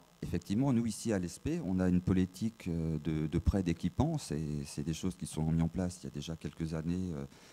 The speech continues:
euh, je crois en deux mille trois avec, euh, MIFOR, euh, portable, euh, micro, euh, portable pour, euh, pour formateurs. Ça s'est poursuivi, euh, à l'E S P, euh, désormais sous, sous un autre acronyme. On a ces, ces aimants-là qui facilitent quand même le,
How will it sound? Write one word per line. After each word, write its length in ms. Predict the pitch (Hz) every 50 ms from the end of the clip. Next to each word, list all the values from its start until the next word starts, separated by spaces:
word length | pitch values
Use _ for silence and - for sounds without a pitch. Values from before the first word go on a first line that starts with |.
| - - - - - -
euh, 160 | 62 67 69 67
je 140 | 69 78
crois 200 | 76 - - 87
en 80 | 82 80
deux 120 | 76 85
mille 160 | 73 82 80 80
trois 300 | - - 90 92 92 90
avec, 360 | 78 69 78 76 - - -
euh, 180 | 80 76 76 73
MIFOR, 420 | 85 85 - - 127 147 156 -
euh, 120 | 85 76 73 - - 73 73 - -
portable, 360 | - - - 82 80 80 - -
euh, 160 | 73 87 76 71
micro, 360 | 85 85 87 - 90 90 87 - - - - - - -
euh, 260 | 69 73 71 67 64 - - -
portable 520 | - 80 - - 95 90 92 85 71 76 73
pour, 260 | - - 87 87 82 -
euh, 440 | 71 69 71 65 64 64 64 64 64 - - - - - - - -
pour 100 | 78 73
formateurs. 560 | - 73 78 80 - - 139 107 82 - - -
Ça 180 | - - 90 87
s'est 140 | - 87
poursuivi, 640 | - - 87 80 - - 95 87 90 98 101 104 92 82
euh, 560 | 76 69 71 69 65 69 69 62 65 65 - - - -
à 80 | 60
l'E 80 | 80 85
S 160 | 87 - -
P, 240 | - 92 98 98 92
euh, 420 | 82 76 76 73 73 73 76 71
désormais 460 | 73 87 85 87 87 85 87 90 90
sous, 340 | 87 - - 71 69 71 73
sous 240 | - - 85 80 82
un 80 | 85 87
autre 200 | 82 - - 82
acronyme. 420 | 78 - - 87 113 143 156 160 - - - - - - - -
On 140 | - 76 85
a 100 | 104 120
ces, 460 | - - 98 87 87 85 78 78 71
ces 240 | - - 92 87 98
aimants-là 360 | 98 98 95 85 85 98 120
qui 160 | 147 - - -
facilitent 380 | - 92 87 - 98 113 123
quand 120 | - 90 82
même 140 | 95 107
le, 220 | 92 85 78 71